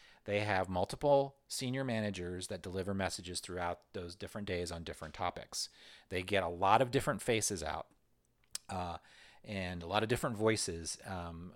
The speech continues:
uh, d-, discussing these, not just,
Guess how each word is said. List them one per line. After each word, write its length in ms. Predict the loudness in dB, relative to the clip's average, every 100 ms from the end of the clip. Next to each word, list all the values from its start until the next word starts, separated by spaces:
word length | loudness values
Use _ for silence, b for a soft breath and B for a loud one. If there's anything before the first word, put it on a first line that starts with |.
| -10
uh, 220 | -8 -8 -10 -14 -10
d-, 100 | -8 -8 -10 -2
discussing 560 | 0 4 6 6 4
these, 260 | 0 -4 -8
not 640 | -10 -8 -4 0 0 0 -6
just, 340 | -4 -4 -8